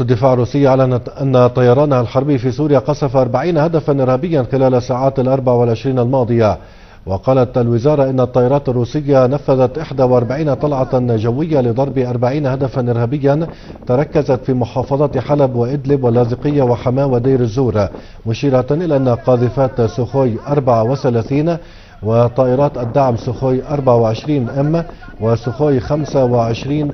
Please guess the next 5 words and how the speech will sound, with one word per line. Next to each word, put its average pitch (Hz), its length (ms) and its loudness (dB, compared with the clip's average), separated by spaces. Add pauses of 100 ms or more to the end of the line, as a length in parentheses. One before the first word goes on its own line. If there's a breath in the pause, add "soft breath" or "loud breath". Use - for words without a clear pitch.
إس - 340 -6
إم 131 520 0 (260 loud breath)
شاركت 123 540 2
في 120 80 0
العمليات. 104 640 -2